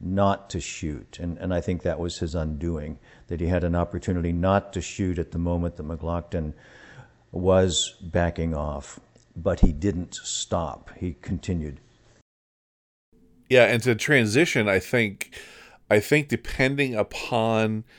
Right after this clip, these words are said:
Speaker 2: these preamble elements, right, a jury or a prosecutor could have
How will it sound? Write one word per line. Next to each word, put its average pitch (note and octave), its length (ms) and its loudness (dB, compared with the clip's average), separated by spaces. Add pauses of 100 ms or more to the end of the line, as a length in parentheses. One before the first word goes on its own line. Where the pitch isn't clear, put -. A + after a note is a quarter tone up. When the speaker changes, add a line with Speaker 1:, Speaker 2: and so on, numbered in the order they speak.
(280)
Speaker 2:
these G2+ 260 0
preamble G#2+ 1300 2
elements, D#2 880 -4 (840)
right, G2+ 320 6
a F#2+ 160 4
jury G#2+ 600 2
or F#2+ 160 0
a F2+ 60 2
prosecutor G2+ 1040 2 (480)
could C#3 340 8
have G2+ 600 4